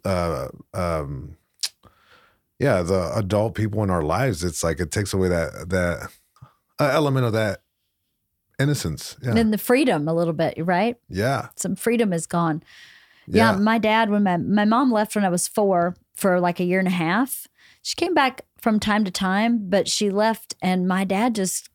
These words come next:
Speaker 2: bless his little sweetheart, he was so in love with her.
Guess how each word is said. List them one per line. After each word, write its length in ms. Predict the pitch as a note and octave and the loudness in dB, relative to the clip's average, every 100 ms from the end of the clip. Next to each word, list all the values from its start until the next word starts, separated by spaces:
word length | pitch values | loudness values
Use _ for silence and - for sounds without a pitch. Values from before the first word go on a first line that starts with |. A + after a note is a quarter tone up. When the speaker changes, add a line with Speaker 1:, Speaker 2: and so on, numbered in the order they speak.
| - | -12
Speaker 2:
bless 420 | F3+ F#3+ G#3 A3 | -6 0 0 0
his 220 | F#3 F3+ - | -2 -2 0
little 160 | G3+ | 0
sweetheart, 720 | F3+ - G3+ G3+ G3 G#3+ G#3 | 0 0 0 0 2 2 2
he 120 | G3+ | 0
was 140 | F#3+ F#3 | 0 0
so 300 | - G#3 G#3+ | 0 2 2
in 120 | G3 | 2
love 240 | F#3+ G#3 G3 | 2 2 0
with 100 | F3+ | 0
her. 220 | E3 | 0